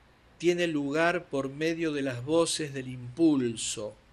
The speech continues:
de la capacidad para escuchar nuestras propias entrañas y sus reacciones,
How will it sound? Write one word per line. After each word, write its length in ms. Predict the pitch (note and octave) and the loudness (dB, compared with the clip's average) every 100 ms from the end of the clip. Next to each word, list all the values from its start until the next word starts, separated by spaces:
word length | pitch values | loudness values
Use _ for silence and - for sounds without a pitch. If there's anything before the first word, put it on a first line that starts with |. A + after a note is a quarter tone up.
| _ - - - _ - | _ -20 -20 -20 _ -14
de 120 | C3 C#3 | -2 2
la 160 | C#3 | 2
capacidad 800 | C#3+ D3+ C#3 - D3+ F3 F#3 F#3 | 0 -2 -4 -2 0 2 2 0
para 200 | D#3 C#3 | -4 -4
escuchar 560 | C3 - C3 - E3+ E3+ | -6 -8 -8 0 2 0
nuestras 460 | D3+ B2+ - C3 | -8 -8 -6 -8
propias 560 | - E3+ F3 F3 D#3+ - | -4 0 0 0 -4 -4
entrañas 920 | B2+ B2 D3+ E3 E3 D#3+ E3 D#3+ - _ _ _ - | -8 -6 -2 0 0 -2 -4 -6 -10 _ _ _ -10
y 80 | |
sus 200 | C3 C#3+ | -4 -4
reacciones, 1160 | C3+ C3+ C3 - - F#3+ D#3+ A#2 G#2+ G#2+ - - | -2 -2 -2 -4 -2 0 0 -2 -10 -14 -14 -16